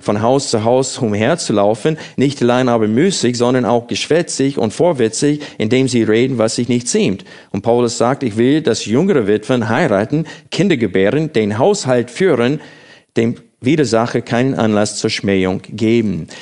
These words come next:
Und so, was Paulus hier deutlich macht, ist, dass der Ort des Dienens für eine Frau ist zu Hause. Es sei denn, sie eine Witwe ist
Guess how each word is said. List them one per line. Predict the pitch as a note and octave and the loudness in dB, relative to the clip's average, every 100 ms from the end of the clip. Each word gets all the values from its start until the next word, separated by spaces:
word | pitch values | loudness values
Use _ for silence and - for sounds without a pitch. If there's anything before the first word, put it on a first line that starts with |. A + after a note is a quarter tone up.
| - - | -20 -8
Und | A2+ | -2
so, | C3+ | 0
was | B2+ B2 | 0 0
Paulus | C3+ D#3 D#3+ C#3+ | 0 0 0 0
hier | C3+ | -2
deutlich | A2 G#2 A#2+ C#3+ A#2 F#2+ | 0 0 0 0 -4 0
macht, | G2 G#2 - | 0 -2 -4
ist, | B2+ - | -6 -2
dass | A2 - | -2 -2
der | G2+ - | -4 0
Ort | A2+ C3+ - | 0 0 -4
des | - | -4
Dienens | G#2+ G#2 A#2+ A2+ | -2 0 0 0
für | G#2 | -2
eine | G2+ G2 | -2 -2
Frau | F#2+ G2 G#2 - | 0 0 0 -4
ist | A2 G2 - - | -6 -4 -8 -10
zu | - F#2 | -6 -2
Hause. | F2+ G2+ E2+ E2 E2 _ _ _ _ _ _ _ _ _ _ - _ _ | 0 0 -2 -6 -10 _ _ _ _ _ _ _ _ _ _ -20 _ _
Es | A2+ - | -8 -2
sei | G2+ A#2 | 0 0
denn, | A2 G#2 A2 A2 _ _ _ _ | 0 -2 -4 -10 _ _ _ _
sie | - | -4
eine | F#2+ G#2 G2+ | -2 0 -2
Witwe | F2+ - E2+ | -4 -2 -4
ist | - E2 - - | -2 -4 -6 -10